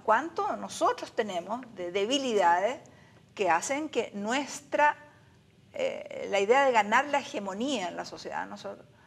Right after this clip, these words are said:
¿no? Nosotros a veces retrocedemos, teníamos más hegemonía, el proyecto de Chávez tenía más hegemonía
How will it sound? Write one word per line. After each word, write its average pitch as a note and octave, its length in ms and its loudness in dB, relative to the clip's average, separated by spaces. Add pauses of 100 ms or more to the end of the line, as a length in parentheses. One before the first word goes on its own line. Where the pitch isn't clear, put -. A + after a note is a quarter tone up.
¿no? - 160 -14 (500)
Nosotros C#4+ 280 2
a E4 40 6
veces G4+ 200 2
retrocedemos, C4 800 0
teníamos F4 640 4
más D4 280 2
hegemonía, D4+ 560 0
el E3+ 80 0
proyecto E3+ 400 -2
de D4 80 2
Chávez D4 260 2
tenía A3 260 -2
más A3 280 2
hegemonía C4+ 580 -4